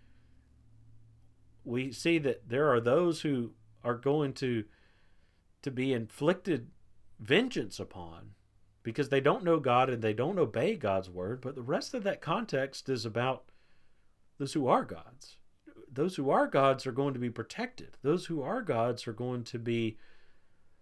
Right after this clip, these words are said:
um, they're going to be his. They're going to be the ones who have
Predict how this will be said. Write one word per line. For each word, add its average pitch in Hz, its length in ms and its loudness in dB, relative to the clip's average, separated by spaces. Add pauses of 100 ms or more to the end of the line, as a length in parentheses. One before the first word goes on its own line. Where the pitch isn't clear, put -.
(120)
um, 120 340 2
they're 143 100 -2
going 170 220 2
to 139 60 -2
be 135 120 -2
his. 208 540 -8 (920)
They're 196 140 10
going 214 240 4
to 175 60 -2
be 170 100 4
the 147 100 2
ones 160 280 0
who 196 120 -2
have 226 460 -4